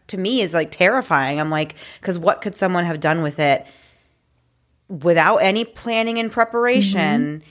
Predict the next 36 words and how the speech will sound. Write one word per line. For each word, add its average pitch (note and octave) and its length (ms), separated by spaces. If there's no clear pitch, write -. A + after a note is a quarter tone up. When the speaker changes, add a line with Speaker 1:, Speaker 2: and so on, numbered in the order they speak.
Speaker 1:
and F3+ 160
Speaker 2:
That E3+ 40
little F3+ 200
Speaker 1:
leave F3 180
no D#3+ 200
Speaker 2:
time. D#3+ 100
Speaker 1:
signs? D#3+ 640
Like, D#3 160
that E3 220
to F3+ 100
me D3+ 120
Speaker 2:
Mm-hmm. D3 80
Speaker 1:
was, D3 140
like, D3 160
so D3 240
mind-blowing. C#3+ 680
By E3+ 140
twenty B3 320
seventeen, C#3+ 800
Christy's G#3 440
mom D3+ 240
was D3 100
so D3+ 240
desperate C3+ 680
that C#3+ 200
she F3 200
reached D#3 320
out C3 180
to G3 80
Mario F#3 400
through D#3+ 480
a E3+ 80
C D#3+ 240
B C3+ 160
S B2+ 220
interview. - 640